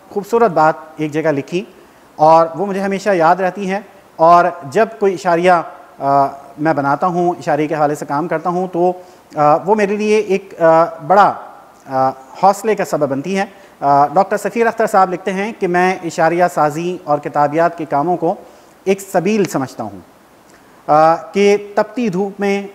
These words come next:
एक राहगीर जो है वो किसी जगह सस्ताता हुआ रास्ते में सबील पर प्यास बुझाता हुआ कुछ देर को ताज़ादम होकर आगे जिस तरह सफ़र करता है, तो ये इशारिये भी,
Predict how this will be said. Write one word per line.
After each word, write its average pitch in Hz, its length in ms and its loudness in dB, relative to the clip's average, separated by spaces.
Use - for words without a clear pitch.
एक 165 160 -4
राहगीर 160 460 0
जो 180 100 -6
है 175 340 -2
वो 185 420 4
किसी 208 200 -2
जगह 185 500 4
सस्ताता 175 540 0
हुआ 185 240 4
रास्ते 196 400 2
में 202 320 -2
सबील 202 320 0
पर 190 300 2
प्यास 180 520 2
बुझाता 160 380 0
हुआ 180 280 4
कुछ 180 120 -2
देर 170 240 0
को 175 120 -8
ताज़ादम 165 560 0
होकर 160 320 0
आगे 170 280 2
जिस 147 200 -10
तरह 165 220 -2
सफ़र 156 200 -4
करता 147 300 0
है, 175 200 -2
तो 170 60 -4
ये 175 140 -2
इशारिये 190 440 2
भी, 190 260 -2